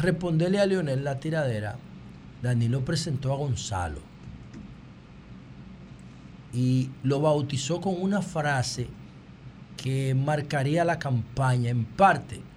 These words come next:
la campaña, que se llamó, lo bautizó como el penco.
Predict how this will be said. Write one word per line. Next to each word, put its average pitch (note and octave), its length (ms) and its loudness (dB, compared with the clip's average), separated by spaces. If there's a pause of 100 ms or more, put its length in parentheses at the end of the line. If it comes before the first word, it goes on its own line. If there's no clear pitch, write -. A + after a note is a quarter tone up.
(500)
la G#2+ 120 -6
campaña, G#2+ 600 -2 (1900)
que B2 120 -2
se - 160 0
llamó, C3 520 2 (1300)
lo C3 160 4
bautizó C#3 640 0
como E3+ 420 -2
el F#3 180 6
penco. A3 500 6